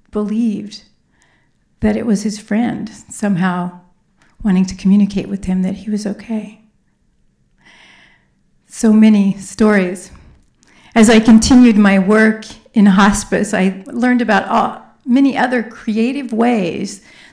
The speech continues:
that people believed their loved ones were communicating with them.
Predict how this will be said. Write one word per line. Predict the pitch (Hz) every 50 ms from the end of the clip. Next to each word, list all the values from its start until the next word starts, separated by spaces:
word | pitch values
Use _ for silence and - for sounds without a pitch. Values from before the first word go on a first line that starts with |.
| _
that | - - 220
people | - 247 233 - 226
believed | 196 190 220 214 214 220 220 226 220 208 208 208 - -
their | - 202 196
loved | 196 196 202 196 196
ones | 220 185 175 180 180 -
were | - 190 185
communicating | 185 - 185 185 185 185 185 185 185 185 175 170 - -
with | 185 185 185 -
them. | - 196 - - 220 214 -